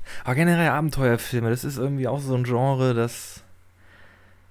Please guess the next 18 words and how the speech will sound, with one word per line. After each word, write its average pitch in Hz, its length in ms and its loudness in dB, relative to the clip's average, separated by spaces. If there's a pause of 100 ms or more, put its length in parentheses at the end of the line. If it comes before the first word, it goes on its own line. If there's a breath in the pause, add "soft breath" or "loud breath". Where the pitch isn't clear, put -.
(380)
ah, 127 220 2
da 120 100 2
gibt's 123 220 -2
auch 131 100 6
nichts 120 220 2
Gutes 110 360 -2
mehr. 101 260 0
Irgendwie 113 180 -2
so 120 80 2
Red 123 260 4
Notice 135 440 2
hat 135 120 2
es 131 140 -2
ja 123 80 4
auch 151 160 2
versucht, 147 640 -2
hier 131 160 2
mit - 420 -2